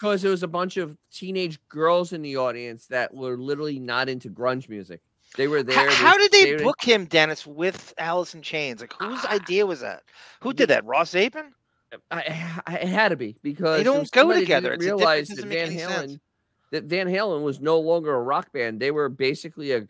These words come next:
Speaker 1: high school girl band at that point, by the early nineties, because,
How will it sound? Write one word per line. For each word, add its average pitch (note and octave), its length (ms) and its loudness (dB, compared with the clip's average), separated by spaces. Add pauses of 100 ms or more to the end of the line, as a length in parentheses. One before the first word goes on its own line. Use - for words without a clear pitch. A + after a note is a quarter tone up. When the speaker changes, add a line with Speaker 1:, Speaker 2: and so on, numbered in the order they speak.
Speaker 1:
high D3 140 -4
school D3 380 -8
girl C#3 380 0
band F2+ 460 -6 (120)
at G#2+ 140 -4
that G2+ 200 -2
point, F#2+ 340 -8 (400)
by C3 100 0
the B2+ 100 4
early B2 220 2
nineties, A2 400 -6
because, A#2 360 -6